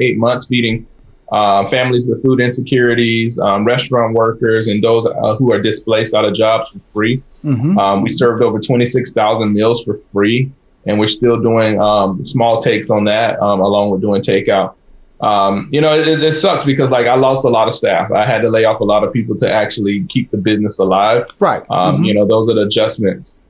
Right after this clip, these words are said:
Speaker 1: and the, and the pivots that we had to make. Um, but we're surviving. We're, we're doing okay just because we had to change our business plan to a certain degree. Um,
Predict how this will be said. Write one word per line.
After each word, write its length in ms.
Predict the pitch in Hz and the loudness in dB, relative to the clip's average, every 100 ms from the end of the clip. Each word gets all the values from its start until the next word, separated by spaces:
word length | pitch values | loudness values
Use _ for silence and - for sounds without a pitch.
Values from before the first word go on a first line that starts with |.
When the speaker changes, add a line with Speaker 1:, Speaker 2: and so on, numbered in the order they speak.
| - | -6
Speaker 1:
and 140 | 107 104 | -2 0
the, 140 | 104 - | 0 -2
and 120 | 104 | -2
the 60 | 98 | -2
pivots 400 | - 117 107 - | -2 -2 -2 0
that 140 | 101 | 0
we 120 | 101 | 2
had 180 | 104 92 | 0 0
to 60 | 95 | 0
make. 360 | 98 95 92 - _ _ _ - - | 0 0 -2 -8 _ _ _ -10 -2
Um, 600 | 95 92 90 92 - - - | 0 2 0 -2 -6 -10 -4
but 180 | 127 143 | 0 2
we're 120 | 160 | 2
surviving. 520 | 185 160 196 123 107 | 2 2 0 0 0
We're, 180 | 123 127 | 0 2
we're 180 | 135 131 | 2 0
doing 480 | 113 160 165 160 - | 2 2 2 0 0
okay 560 | 147 143 139 135 139 151 | 2 2 0 0 2 2
just 280 | 131 131 131 | 2 0 -2
because 380 | 120 - 120 123 | -2 0 0 0
we 100 | 120 | 0
had 200 | 120 110 | 0 0
to 120 | 113 | -2
change 260 | - 117 110 | 0 -2 2
our 160 | 104 | 0
business 380 | 101 107 104 95 | 0 -2 -2 -6
plan 320 | - 95 90 | -2 -2 -2
to 100 | 90 | -2
a 60 | 98 | -4
certain 340 | - 92 85 | -2 -2 -4
degree. 300 | 87 87 92 - _ _ _ - - | -10 -10 -10 -12 _ _ _ -18 -4
Um, 480 | 107 95 90 95 | -2 0 0 -2